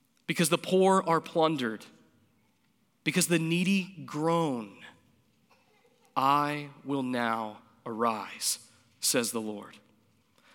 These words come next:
"I will place him in the safety for which he longs."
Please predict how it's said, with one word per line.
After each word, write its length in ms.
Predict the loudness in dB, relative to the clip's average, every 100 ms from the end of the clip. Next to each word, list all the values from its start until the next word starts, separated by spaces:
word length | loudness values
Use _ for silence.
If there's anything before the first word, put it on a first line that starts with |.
| _ 4
"I 220 | 6 6
will 160 | 2
place 360 | 0 0 0 0
him 500 | 0 -2 -2 -4 -8 -18 -18 -10
in 140 | -6
the 80 | 0
safety 840 | 4 4 4 0 -4 -10 -14 -18 _ _
for 180 | -8 -6
which 220 | -4 -2
he 100 | -2
longs." 600 | -4 -6 -8 -12 -12 -12